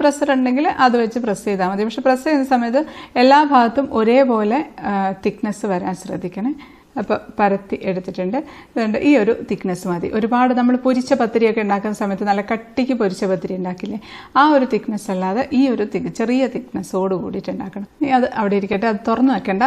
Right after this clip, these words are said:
നമുക്ക് ആ ഷീറ്റ് കൊണ്ട് തന്നെ അങ്ങ് അടച്ചു വെച്ച് കൊടുക്കാം. ചീനിച്ചട്ടി വെച്ചിട്ടുണ്ട്, ഞാൻ വെളിച്ചെണ്ണയാണ് ഒഴിക്കുന്നത്. സൺഫ്ലവർ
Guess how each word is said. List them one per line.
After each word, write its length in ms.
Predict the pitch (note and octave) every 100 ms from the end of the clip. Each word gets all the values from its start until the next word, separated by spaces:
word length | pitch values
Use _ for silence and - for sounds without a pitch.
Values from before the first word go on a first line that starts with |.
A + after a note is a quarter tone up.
| G3+
നമുക്ക് 280 | G#3 G3 G3 -
ആ 60 | G3+ G3 F#3 F#3
ഷീറ്റ് 200 | G3 F3+
കൊണ്ട് 140 | F#3+ F#3
തന്നെ 120 | G3+
അങ്ങ് 100 | G3+ E3+
അടച്ചു 180 | - -
വെച്ച് 140 | -
കൊടുക്കാം. 280 | A#3+ - B3+ - - - _ -
ചീനിച്ചട്ടി 400 | G3 G3 G3+ G3+
വെച്ചിട്ടുണ്ട്, 360 | F#3 F#3+ F#3+ G3
ഞാൻ 60 | G3+ G3+
വെളിച്ചെണ്ണയാണ് 500 | G3 G3 A#3 G3 F#3+
ഒഴിക്കുന്നത്. 400 | F3+ F#3 F#3+ B3+ G4 - G3 -
സൺഫ്ലവർ 320 | G#3+ G3 G3+